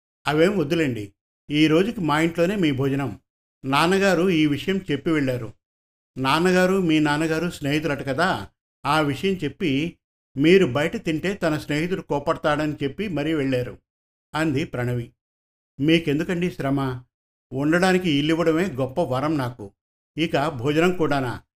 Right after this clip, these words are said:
దేనికైనా ఒక హద్దుండాలి," అన్నాడు. "భోజనానికి మేమేమీ కష్టపడక్కర్లేదులేండి. మాతో పాటే మీరును, వంట మనిషి చేస్తుంది. అవేమీ ఆలోచించకుండా ఒంటి గంటకు రండి," అంటూ లేచిందామె.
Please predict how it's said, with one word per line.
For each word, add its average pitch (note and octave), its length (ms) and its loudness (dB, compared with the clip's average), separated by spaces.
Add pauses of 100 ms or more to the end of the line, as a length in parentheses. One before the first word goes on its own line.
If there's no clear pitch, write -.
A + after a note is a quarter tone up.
(300)
దేనికైనా E3+ 600 2
ఒక G3+ 160 -4
హద్దుండాలి," C3 720 -2 (300)
అన్నాడు. B2+ 400 -4 (1040)
"భోజనానికి G3 720 2
మేమేమీ D#3+ 500 2
కష్టపడక్కర్లేదులేండి. C#3 1200 -2 (380)
మాతో C#3 340 0
పాటే E3 280 0
మీరును, D3+ 640 0 (380)
వంట C#3 280 -2
మనిషి F3 460 -2
చేస్తుంది. B2 520 -4 (540)
అవేమీ D3 440 0
ఆలోచించకుండా D3 960 -2 (340)
ఒంటి D3+ 320 0
గంటకు D3 340 -2
రండి," C3 420 -2 (360)
అంటూ D#3 320 -2
లేచిందామె. B2+ 680 -6